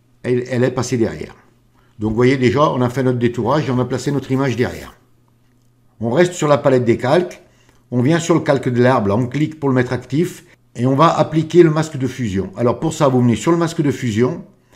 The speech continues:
Vous faites un clic droit. Ça vous ouvre une fenêtre et vous venez sur appliquer le masque de fusion. Voilà, comme ça le masque disparaît.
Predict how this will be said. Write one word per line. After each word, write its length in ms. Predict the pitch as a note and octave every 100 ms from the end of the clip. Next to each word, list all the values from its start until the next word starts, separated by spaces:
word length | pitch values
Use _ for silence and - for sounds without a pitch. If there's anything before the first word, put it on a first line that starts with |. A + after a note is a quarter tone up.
| _ _ _ -
Vous 80 | A#2+
faites 240 | E3+ E3+
un 60 | F3
clic 200 | C3 C3+
droit. 520 | A2+ A#2+ D#3+ E3 - _ _ _ _ _ _ _ _
Ça 160 | - B2+
vous 180 | D3 D#3+
ouvre 140 | D3+
une 80 | D3
fenêtre 440 | D3 C3 D3 -
et 60 | C#3
vous 120 | B2+
venez 200 | C3 D3+
sur 280 | D#3 B2+ -
appliquer 460 | D3+ F3 E3 D#3+ E3+
le 80 | D#3
masque 300 | C#3+ C3 B2
de 80 |
fusion. 380 | A#2 A2+ F2+ D2+ C#2+ - _ _ _ _ _ _ -
Voilà, 180 | A2 G#2
comme 160 | C3
ça 100 | A#2+
le 60 | A#2+
masque 320 | C#3 C3+ -
disparaît. 720 | B2 A2+ - A2 A#2+ F3 F3+